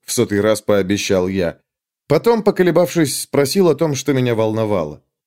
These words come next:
"Слушай, Вашет, но ведь ты использовала свой меч, чтобы обстругать ивовый прут, которым ты меня била.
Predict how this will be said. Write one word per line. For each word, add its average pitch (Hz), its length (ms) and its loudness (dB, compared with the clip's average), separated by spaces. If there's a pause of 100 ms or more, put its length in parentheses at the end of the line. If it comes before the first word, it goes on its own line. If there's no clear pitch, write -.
(600)
"Слушай, 160 440 2
Вашет, 110 580 -2
но 104 260 -2
ведь 127 360 -2
ты 170 200 2
использовала 139 640 0
свой 127 280 0
меч, 147 280 -4
чтобы 131 360 0
обстругать 127 580 0
ивовый 135 300 2
прут, 185 340 -2
которым 110 380 -2
ты 110 100 -2
меня 110 220 0
била. 117 420 -2